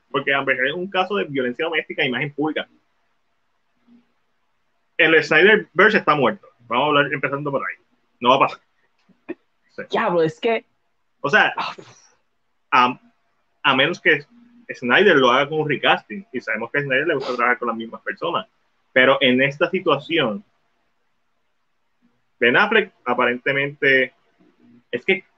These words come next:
Speaker 1: porque si Zaslav es inteligente, él va a coger el corte en que Ben Affleck muere, para cerrar todos los vínculos con este universo, para no tener que traer a Ezra Miller. Y va a terminar como termina Flashpoint Paradox, con otra versión de Batman, con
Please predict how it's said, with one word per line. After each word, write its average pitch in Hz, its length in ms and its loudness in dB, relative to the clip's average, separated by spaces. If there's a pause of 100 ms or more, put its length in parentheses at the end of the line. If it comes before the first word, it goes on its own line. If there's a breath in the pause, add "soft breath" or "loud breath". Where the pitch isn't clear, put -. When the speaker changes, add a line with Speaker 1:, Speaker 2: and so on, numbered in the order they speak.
(500)
Speaker 1:
porque 120 320 -2 (260)
si 156 200 -4
Zaslav 202 500 2
es 202 80 -2
inteligente, 185 840 -2 (1400)
él 127 180 0
va 151 60 4
a 151 80 2
coger 170 180 0
el 170 120 0
corte 196 280 0
en 135 80 -6
que 107 100 -2
Ben 110 160 0
Affleck 120 240 -6
muere, 98 300 -12
para 117 220 0
cerrar 147 400 -2
todos 135 340 4
los 143 80 -14
vínculos 143 460 -4
con 107 180 -10
este 135 140 -12
universo, 156 420 -6 (120)
para 127 200 2
no 117 100 0
tener 139 220 0
que 135 80 2
traer 131 300 2
a 104 140 0
Ezra 110 220 -4
Miller. 90 280 -8 (160)
Y 127 100 4
va 123 80 4
a 123 60 -2
terminar 165 420 -4
como 131 180 -2
termina 120 640 -2
Flashpoint 151 460 -2
Paradox, 131 560 2 (200)
con 113 240 0 (140)
otra 139 320 4
versión 175 300 2
de 185 80 4
Batman, 147 340 2
con 110 240 -6